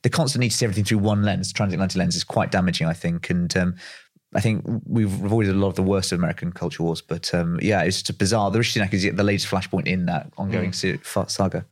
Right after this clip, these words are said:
Speaker 2: And James, are you surprised or not surprised the fact that, you know, the first, um, British Asian Prime Minister is a Tory and not from the Labour Party? Because, you know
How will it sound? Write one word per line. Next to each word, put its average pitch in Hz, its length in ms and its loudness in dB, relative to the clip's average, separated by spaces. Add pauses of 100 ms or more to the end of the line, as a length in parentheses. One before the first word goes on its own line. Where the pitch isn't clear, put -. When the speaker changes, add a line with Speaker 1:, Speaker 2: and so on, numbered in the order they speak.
Speaker 2:
And 233 100 4
James, 226 260 0
are 220 60 0
you 226 480 0
surprised 185 480 0
or 147 60 4
not 180 180 8
surprised 165 500 2
the 147 80 0
fact 139 280 -2
that, 131 280 2
you 147 120 2
know, 127 160 4 (120)
the - 120 -6
first, - 640 0
um, 131 180 2
British 135 260 0
Asian 131 220 2
Prime 131 160 2
Minister 127 300 0
is 127 100 0
a 127 60 2
Tory 117 480 0 (120)
and 131 220 4
not - 240 -2
from 139 140 0
the 131 80 4
Labour 151 240 0
Party? 117 440 -8
Because, - 640 0 (180)
you 175 60 0
know 113 160 0